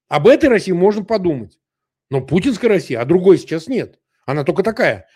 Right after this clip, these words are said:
Она должна проиграть. Это единственный шанс, потому что если она не проиграет, у Дудей просто нет ни одного шанса. Никакого. Ну, у меня-то ладно там.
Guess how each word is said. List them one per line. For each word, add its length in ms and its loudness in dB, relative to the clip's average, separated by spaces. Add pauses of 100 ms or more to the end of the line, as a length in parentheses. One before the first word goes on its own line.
Она 200 -8
должна 300 -6
проиграть. 580 -4 (1000)
Это 160 -2
единственный 400 0
шанс, 200 -6
потому 220 -8
что 100 -10
если 280 -8
она 180 -10
не 260 -2
проиграет, 460 -2 (280)
у 100 -4
Дудей 520 -2
просто 340 -10
нет 240 -8
ни 80 -10
одного 480 -8
шанса. 460 -20 (1500)
Никакого. 640 -4
Ну, 160 -4
у 100 -2
меня-то 380 -8
ладно 320 -10
там. 220 -20